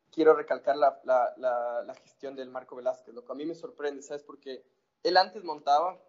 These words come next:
y toda su familia estaba metida en las motos y montando y tienen la pista en Amaguaña. Entonces yo entendía por qué él estaba interesado en, en estar metido en ese mundo y apoyar y organizar y lo que sea.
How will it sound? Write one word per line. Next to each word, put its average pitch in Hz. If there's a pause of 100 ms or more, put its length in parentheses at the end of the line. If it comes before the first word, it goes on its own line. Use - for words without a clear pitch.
(120)
y 131
toda 185
su -
familia 147
estaba 147
metida 139
en 143
las 135
motos 143
y 131
montando 143
y 139
tienen 143
la 127
pista -
en 135
Amaguaña. 139 (240)
Entonces 147
yo 170
entendía 165
por 123
qué 147
él 139
estaba 127
interesado 123
en, 107 (200)
en 123
estar 190
metido 165
en 156
ese 175
mundo 160
y 151
apoyar 135
y 147
organizar -
y 123
lo 120
que -
sea. 117